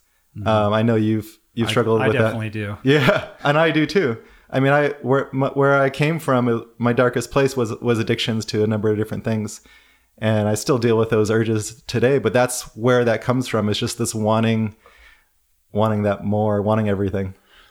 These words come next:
Speaker 1: Right, as a means of shifting how you feel in the moment. Like,
Speaker 2: Right.
Speaker 1: it, it's a, it's a way of getting out of the present.
Speaker 2: Right.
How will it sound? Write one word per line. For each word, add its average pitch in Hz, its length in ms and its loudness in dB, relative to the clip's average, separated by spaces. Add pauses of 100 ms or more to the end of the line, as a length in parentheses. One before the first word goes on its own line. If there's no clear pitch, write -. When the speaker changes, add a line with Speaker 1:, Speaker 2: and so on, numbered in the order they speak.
(260)
Speaker 1:
Right, 156 260 -2
as 120 200 -4
a 123 40 0
means 127 480 0
of 117 520 -2
shifting 127 640 -4
how 123 180 -2
you 113 180 -4
feel 120 480 -4
in 123 200 -4
the 117 80 -2
moment. 117 520 -6
Like, 127 120 4
Speaker 2:
Right. 127 200 4
Speaker 1:
it, - 80 -18
it's 135 220 -8
a, 135 180 -6
it's 139 120 -6
a 139 40 0
way 135 240 0
of 110 140 -6
getting 123 340 -2
out 120 240 -2
of 110 320 -6
the 107 80 -10
present. 104 480 -8 (320)
Speaker 2:
Right. 113 380 0